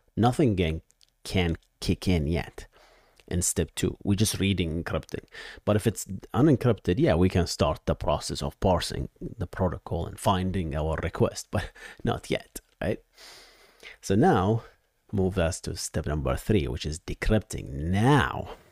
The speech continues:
now that I have in my memory a bunch of, a bag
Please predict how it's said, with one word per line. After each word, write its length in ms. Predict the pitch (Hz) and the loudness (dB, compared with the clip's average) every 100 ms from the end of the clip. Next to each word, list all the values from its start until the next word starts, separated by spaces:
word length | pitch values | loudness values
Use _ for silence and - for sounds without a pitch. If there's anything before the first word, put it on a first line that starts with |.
| _ _ - - - - _ | _ _ -20 -18 -18 -20 _
now 200 | 95 104 | 0 4
that 140 | 104 104 | 4 4
I 100 | 85 | 2
have 440 | - 107 127 131 | 0 4 4 6
in 140 | 120 | 6
my 100 | 117 | 8
memory 760 | 113 113 104 82 67 71 110 135 _ _ | 8 6 4 2 0 0 0 -2 _ _
a 80 | 85 | -6
bunch 420 | 87 95 117 - | 0 2 2 0
of, 400 | 110 87 85 - - _ _ _ _ | 0 0 -2 -10 -20 _ _ _ _
a 60 | 87 | -4
bag 760 | 85 92 107 104 87 104 101 | 0 2 2 2 2 0 -2